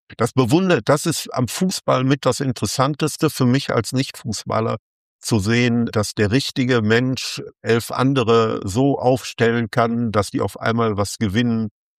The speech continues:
wo nie jemand mit gerechnet hat. Dass die Griechen irgendwann mal in den neunzigern mit Otto Rehhagel Europameister waren,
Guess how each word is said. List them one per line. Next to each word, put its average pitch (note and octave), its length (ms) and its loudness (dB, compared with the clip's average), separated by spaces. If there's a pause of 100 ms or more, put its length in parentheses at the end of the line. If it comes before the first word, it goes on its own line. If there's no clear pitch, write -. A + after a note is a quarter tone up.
(160)
wo A2+ 200 0
nie B2+ 180 2
jemand G#2+ 440 2
mit G#2+ 260 -2
gerechnet F#2+ 640 0
hat. - 340 -10
Dass - 220 -4
die G2+ 160 0
Griechen A#2 480 0
irgendwann A2 440 0
mal G#2+ 220 0
in G#2 80 0
den G2+ 120 2
neunzigern G#2+ 600 0
mit G2 180 -2
Otto G2 260 -4
Rehhagel G2 560 0
Europameister F#2+ 920 0
waren, G2 320 0